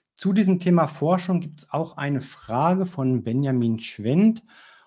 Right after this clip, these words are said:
ob das auch für den P H D, äh, zählt, dass man eine bestimmte Anzahl an, ähm, E C T S-Punkten haben muss, wenn man in die Richtung später gehen möchte.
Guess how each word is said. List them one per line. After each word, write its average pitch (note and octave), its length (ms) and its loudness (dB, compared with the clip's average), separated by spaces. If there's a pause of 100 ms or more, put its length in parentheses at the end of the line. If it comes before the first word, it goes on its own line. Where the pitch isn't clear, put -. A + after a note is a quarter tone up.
ob E3 240 0
das D3 240 2
auch D#3+ 180 2
für - 140 -4
den C3+ 240 2
P F3 200 0
H C3 380 -4
D, F3 280 4
äh, D3+ 260 -6
zählt, F3 560 4
dass C#3+ 180 -6
man C#3+ 160 4
eine B2+ 100 2
bestimmte D3+ 520 -2
Anzahl C#3 480 0
an, B2+ 400 0 (320)
ähm, B2 260 2
E C3+ 160 -2
C C3+ 120 -6
T - 140 -8
S-Punkten B2 640 -6
haben A#2 240 0
muss, F#2+ 340 -8
wenn F#2+ 80 -16
man F#2 100 -16
in G#2 140 -12
die A2+ 100 -8
Richtung G2+ 300 -16
später F#2+ 320 -18
gehen F#2 200 -16
möchte. - 260 -20